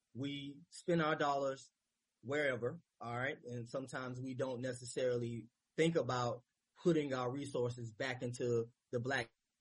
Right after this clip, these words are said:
ecosystem, which is what you talked about. Um, and we talked about trillions of dollars that, um, that we had as black people as far as, you know,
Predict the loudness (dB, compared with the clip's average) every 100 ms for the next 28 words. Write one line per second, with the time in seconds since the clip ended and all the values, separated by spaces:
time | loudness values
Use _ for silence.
0 | -10 -8 -4 -4 -2 -6 -6 -10 -6 -6
1 | -4 -2 -2 -2 -4 -2 -2 -2 -6 -2
2 | -4 -6 _ _ _ -6 -2 -2 0 0
3 | 0 -2 -10 _ -4 0 0 0 -2 0
4 | -2 -2 4 6 6 4 0 0 0 0
5 | -2 -6 -14 _ _ -2 0 0 -2 -6
6 | -6 -4 -4 -6 -6 -2 0 -2 -6 -4
7 | 0 2 2 0 -2 0 -2 -2 -6 -4
8 | -2 -2 -4 _ -8 -6 -2 -2 0 -2
9 | -4 -8 _ -8 -4 -2 -2 -6